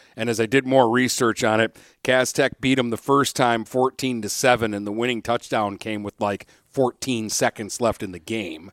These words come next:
And then the second time around, Cass Tech won twenty-four twenty-three.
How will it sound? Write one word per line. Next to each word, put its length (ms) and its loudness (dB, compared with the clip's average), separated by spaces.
And 200 -4
then 140 0
the 60 -6
second 460 0
time 260 0
around, 360 0
Cass 260 2
Tech 240 4
won 160 -2
twenty-four 520 -4
twenty-three. 880 -2